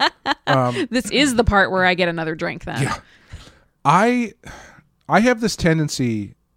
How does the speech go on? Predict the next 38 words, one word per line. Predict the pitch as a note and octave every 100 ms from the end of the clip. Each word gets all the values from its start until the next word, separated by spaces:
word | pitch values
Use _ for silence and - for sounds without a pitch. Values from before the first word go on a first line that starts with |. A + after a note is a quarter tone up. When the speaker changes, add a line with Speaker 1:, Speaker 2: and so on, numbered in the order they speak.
| _ _
Speaker 2:
to | - C#3 B2 A#2 G#2+ G#2 _ _ -
gravitate | A#2+ A#2 B2+ C3 - B2 A#2 -
towards | - B2 A2+ A2 G2+ - - G#2+
lesser | G2 A2 A#2 - B2 A#2+ A#2+ -
sequels | - C3 - D#3+ E3+ - -
for | - C3+
the | A#2+
ones | A#2+ A#2+
that | A#2+
I | A2+
revisit | G#2+ G#2+ G2+ A#2 C#3
more | C#3 C#3
often. | D3 D#3+ F3+ F3+ -
Speaker 1:
Mm. | B3+ C4 G#3 E3 E3
Speaker 2:
A | C#3+
lot | E3 G3
of | G#3+
times | F#3+ F3 D#3+
that's | D#3
because | - D3 C#3
I, | B2+ B2+ -
I | B2+
know | B2 A#2+ B2
the | B2 A#2+
original | A2+ A#2+ C3 B2+
one | C3 C3
so | -
well. | B2+ C3
Like, | C#3+ C3+
I, | D3+ -
like, | D3+
for | - E3
instance, | - C3 - _ _
I | C3 D3+ E3+ - _ _ _ -
probably | D3+ D3 E3 D3+ D3
watch | A#2+ B2 A#2+ - -
Ghostbusters | A#2+ B2 - A#2+ - F#2+ -
two | - B2+ C3 D3+